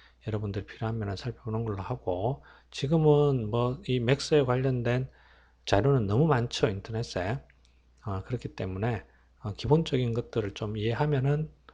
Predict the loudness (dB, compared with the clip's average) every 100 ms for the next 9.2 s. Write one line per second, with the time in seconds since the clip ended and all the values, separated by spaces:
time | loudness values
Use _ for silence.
0 | -12 -6 -4 -2 -4 -4 -8 -10 -4 0
1 | 0 -2 -4 -6 -6 -8 -8 -12 -6 -6
2 | -4 -6 -6 -14 -20 _ _ -10 -8 -6
3 | -8 -6 -6 -6 -8 -6 -6 -6 -10 _
4 | _ _ _ -20 _ _ _ -4 0 2
5 | 2 2 2 2 4 4 2 0 -8 _
6 | -20 -20 _ _ _ _ _ _ -8 -2
7 | 0 2 2 4 4 2 0 -2 0 0
8 | 0 0 0 0 -4 -8 -6 -6 -2 -2
9 | -2